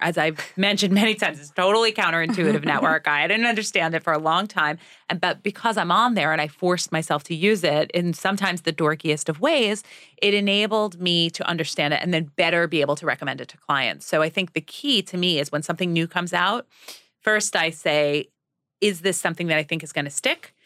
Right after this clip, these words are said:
Speaker 1: And if I have any inkling that it might stick, I get on, even if I'm not using it all the time, but I get on so that I understand the user experience, so that I understand how brands are using it, so that I understand how the next generation is using it, or even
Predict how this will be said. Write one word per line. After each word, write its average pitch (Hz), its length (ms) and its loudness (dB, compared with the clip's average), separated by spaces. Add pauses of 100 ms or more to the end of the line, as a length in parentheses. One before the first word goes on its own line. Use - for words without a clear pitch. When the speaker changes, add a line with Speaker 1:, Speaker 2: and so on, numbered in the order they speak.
(240)
Speaker 1:
And 175 160 -4
if 185 120 -2
I 170 60 0
have 170 200 -6 (160)
any 277 300 0
inkling 190 380 -4
that 156 120 0
it - 120 -4
might 170 320 -2
stick, - 420 -8 (180)
I 180 80 -2
get 165 180 0
on, 120 220 -4 (140)
even 294 240 0
if 285 80 -6
I'm 269 100 -2
not 208 160 -2
using 185 220 -2
it 147 80 0
all 131 80 2
the - 80 -14
time, 143 340 -6
but 175 100 0
I 175 60 2
get 175 260 0
on 165 240 0
so 185 120 -6
that 151 120 0
I 139 100 0
understand 151 640 -4 (280)
the 180 60 -2
user 175 300 2
experience, 131 460 -6
so 165 60 -2
that 151 100 2
I 156 160 -2
understand 165 400 -4
how 165 100 -6
brands 160 340 0
are 151 40 -4
using 143 260 -6
it, - 120 -6
so - 80 -6
that 143 120 0
I 135 100 0
understand 151 540 -4
how 147 420 0
the 160 120 -6
next 156 340 -4
generation 175 600 2
is 147 160 -10
using 165 280 -4
it, 156 140 0
or 185 120 2
even 247 380 0